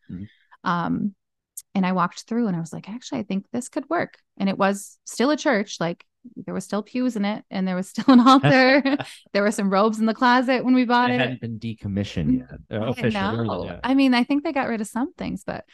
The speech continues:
Speaker 2: we bought it as is, um, for a pretty inexpensive price, I would say at the time, but nobody else wanted that church but me. <laughs>
Speaker 1: Interesting.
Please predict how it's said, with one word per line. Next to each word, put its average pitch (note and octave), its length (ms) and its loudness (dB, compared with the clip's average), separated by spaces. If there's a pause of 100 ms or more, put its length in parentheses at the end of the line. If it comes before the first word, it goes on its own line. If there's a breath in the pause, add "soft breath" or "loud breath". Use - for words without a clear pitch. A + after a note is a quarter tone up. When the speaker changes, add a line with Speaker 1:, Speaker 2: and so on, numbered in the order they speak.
(320 soft breath)
Speaker 2:
we G#3+ 80 0
bought G3 220 4
it A3+ 100 0
as G#3+ 260 0
is, G#3 380 -2 (640)
um, F#3 440 -4 (1120)
for F#3+ 300 -6 (120)
a - 80 -12
pretty A3+ 300 -6
inexpensive A3 720 0
price, F#3+ 300 -2
I F#3 60 0
would F3+ 140 -4
say F#3 100 -2
at F#3 80 -4
the F#3 80 -4
time, G#3+ 340 2
but E3+ 220 -4 (540)
nobody G3+ 340 0
else G3+ 160 2
wanted G3+ 240 4
that F3+ 120 0
church G3+ 220 -2
but A3 120 -4
me. A3+ 280 4 (240)
<laughs> - 240 -10
Speaker 1:
Interesting. D#2+ 500 -2